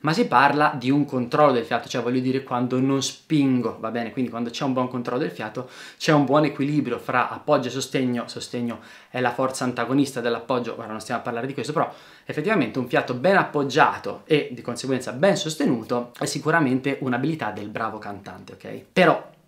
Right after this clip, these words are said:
torno a bomba, cantare di diaframma, cioè, è questo veramente l'elemento che ci fa la differenza? È questo che ci fa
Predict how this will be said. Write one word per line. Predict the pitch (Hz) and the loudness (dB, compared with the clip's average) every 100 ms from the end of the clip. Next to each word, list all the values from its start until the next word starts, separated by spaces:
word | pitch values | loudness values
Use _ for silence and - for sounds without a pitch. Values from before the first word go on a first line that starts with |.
| - | -4
torno | 135 127 123 | 0 2 2
a | |
bomba, | 123 120 107 101 95 - _ | 0 -2 -4 -6 -8 -10 _
cantare | 143 143 143 165 175 165 135 139 | 4 4 6 8 8 8 2 -4
di | 135 147 156 | -6 -6 -8
diaframma, | 120 147 143 - 165 165 120 117 131 160 - _ _ _ _ _ | -2 4 4 6 8 8 8 2 -2 -2 -8 _ _ _ _ _
cioè, | - 127 - - | -4 -4 -6 -4
è | 139 - | -4 -2
questo | - 214 202 165 | 0 2 2 2
veramente | 151 151 185 185 | 4 4 2 0
l'elemento | 143 139 147 175 170 151 | -2 0 -2 -2 -4 -6
che | 135 | -6
ci | - 135 | -8 0
fa | 147 143 139 | 2 2 2
la | 127 123 | -2 -2
differenza? | 127 - 143 175 147 127 131 147 160 - | -6 -4 0 2 0 -2 -2 -4 -6 -18
È | - | -6
questo | 226 214 165 | -4 -2 -4
che | 156 | -6
ci | 160 | -4
fa | 160 147 | 0 0